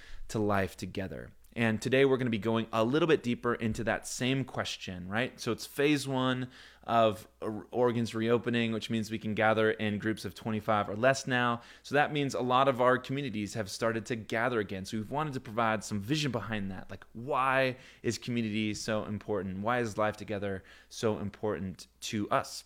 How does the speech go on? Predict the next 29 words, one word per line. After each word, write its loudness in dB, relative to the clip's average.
those -4
of -8
us -8
who -6
follow -4
after -10
Jesus? -12
Now, 4
today 2
we're 2
taking -4
a -6
little 0
bit -4
further. 0
We -2
wanna 0
explore 2
the -2
question, -4
how 2
does 2
community 0
become -4
mission? -4
How 4
does 0
community 0
become -6